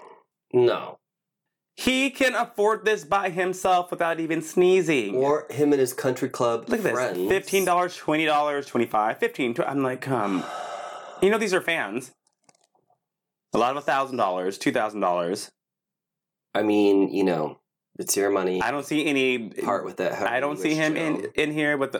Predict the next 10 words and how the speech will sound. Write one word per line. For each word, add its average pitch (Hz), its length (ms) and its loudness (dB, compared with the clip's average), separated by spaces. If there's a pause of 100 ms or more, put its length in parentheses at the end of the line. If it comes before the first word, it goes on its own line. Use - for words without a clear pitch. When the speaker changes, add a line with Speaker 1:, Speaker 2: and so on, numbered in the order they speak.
Speaker 2:
any 123 420 0 (220)
giant 120 440 -2
zeros 151 340 2
behind 117 260 -2
his, 113 80 -4 (140)
his 107 160 -4
name. 104 340 0
Speaker 1:
What's 151 300 -4
the 190 140 2
qu-, - 180 -6